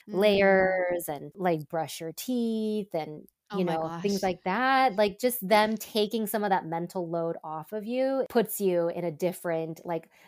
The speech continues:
Speaker 2: the next <laughs> level of parenting. Also, their, their ability to kind of understand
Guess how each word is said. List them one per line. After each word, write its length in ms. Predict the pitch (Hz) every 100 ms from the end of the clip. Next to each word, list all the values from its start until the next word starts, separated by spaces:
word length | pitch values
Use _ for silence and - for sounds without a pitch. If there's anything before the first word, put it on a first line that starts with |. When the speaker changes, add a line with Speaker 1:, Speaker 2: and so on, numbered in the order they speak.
| -
Speaker 2:
the 80 |
next 380 | 190 190 185 -
<laughs> 160 | 196 185
level 380 | 214 185 175 165 370 277
of 220 | 202 170 -
parenting. 760 | 185 170 175 185 160 147 - - -
Also, 760 | 262 262 - 233 214 196 190 -
their, 320 | 185 196 180 165
their 180 | 196
ability 440 | 175 160 185 185 185
to 80 | -
kind 180 | 180 170
of 80 | -
understand 1040 | 165 165 147 - 165 156 156 151 143 156